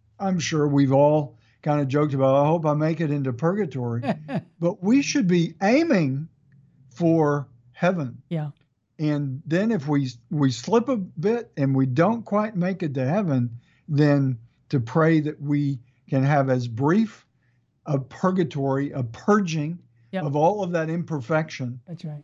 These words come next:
Speaker 1: as we can. So I think really this is a time when we need to urge people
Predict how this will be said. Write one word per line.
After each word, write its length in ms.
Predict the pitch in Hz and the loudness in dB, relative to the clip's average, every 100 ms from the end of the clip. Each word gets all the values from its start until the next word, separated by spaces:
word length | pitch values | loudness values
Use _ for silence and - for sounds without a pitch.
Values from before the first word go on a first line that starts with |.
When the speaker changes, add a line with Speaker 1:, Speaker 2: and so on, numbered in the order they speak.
| - | -6
Speaker 1:
as 180 | 143 123 | -6 -4
we 160 | 127 | -6
can. 440 | 113 147 143 117 120 | -4 -4 -4 -8 -14
So 500 | - - 143 131 113 - _ - | -8 2 4 4 0 -8 _ 0
I 200 | 160 226 | 2 2
think 180 | 214 143 | 0 0
really 380 | 147 175 165 | 0 0 0
this 400 | 131 123 160 160 | -2 -4 -4 -4
is 160 | 180 147 | -6 -4
a 80 | 131 | -6
time 680 | - 139 131 120 120 123 123 _ _ _ | -4 -2 0 0 -4 -6 -14 _ _ _
when 180 | 139 139 | 0 2
we 140 | 139 | 4
need 380 | 131 143 185 160 | 4 4 4 2
to 180 | 156 131 139 | 2 2 4
urge 420 | 147 170 165 - | 4 4 2 -4
people 540 | 147 113 131 123 120 | -4 -4 -6 -6 -8